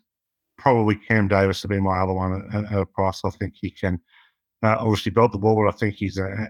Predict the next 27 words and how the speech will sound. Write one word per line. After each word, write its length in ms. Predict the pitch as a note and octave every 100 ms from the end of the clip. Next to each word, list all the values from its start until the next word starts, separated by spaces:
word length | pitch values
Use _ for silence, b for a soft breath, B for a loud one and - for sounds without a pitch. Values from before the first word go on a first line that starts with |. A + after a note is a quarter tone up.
| -
a, 120 | A#2+ -
an 100 | A2
intelligent 460 | G#2 A#2+ A#2 G#2 G2
golfer 260 | G2 F#2
with 140 | G2 F2+
some 120 | G2+
good 140 | G#2
long 180 | G2 F#2+
irons 460 | F#2+ F#2+ F#2+ G2 - _ _
and 320 | G2+ F#2 F#2 G2 -
Trevor 240 | G#2+ G2
Daley. 460 | F2+ F2 E2+ - F2
So, 280 | - F2+ E2+ _ -
uh, 320 | F#2+ G2 G#2
Scott 340 | - - A#2+ _ -
is 180 | G#2+ G#2
the 100 | G#2
standout 480 | F#2+ G#2+ G#2+ A2 A2
for 80 | G#2+
me, 140 | B2
but, 300 | A#2+ - G#2
uh, 120 | F#2+ - b b _ -
uh, 240 | G2 F#2+ F#2+
Davis, 360 | G2+ G2+ G2 -
I'll 140 | F#2+
be 140 | F2+ F#2
laying, 400 | F#2+ F#2 F2+